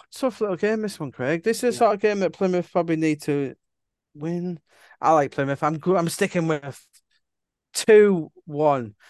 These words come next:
Speaker 1: Although I, we were, I was delighted to see that Josh Coburn isn't going to Plymouth, Craig.
Speaker 2: Me too.
Speaker 1: Um,
Speaker 2: Me too. Um, I, I, I think Blackburn go to Plymouth and get the win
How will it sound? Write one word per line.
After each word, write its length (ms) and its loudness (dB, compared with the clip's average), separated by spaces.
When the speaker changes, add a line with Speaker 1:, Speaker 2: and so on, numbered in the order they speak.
Speaker 1:
Although 300 4
I, 160 4
we 100 6
were, 240 4
I 80 -2
was 260 -4
delighted 360 -6
to 80 -16
see 200 -4
that 100 -6
Josh 260 -6
Coburn 480 0
isn't 280 -2
going 160 -2
to 60 -12
Plymouth, 340 -10
Craig. 360 -6
Speaker 2:
Me 100 -14
too. 260 -6
Speaker 1:
Um, 640 -6
Speaker 2:
Me 200 -4
too. 340 -12
Um, 560 -8
I, 480 -2
I, 80 -4
I 60 0
think 200 -4
Blackburn 460 -6
go 140 -8
to 80 -18
Plymouth 200 -10
and 80 -10
get 160 -8
the 80 -4
win 340 -4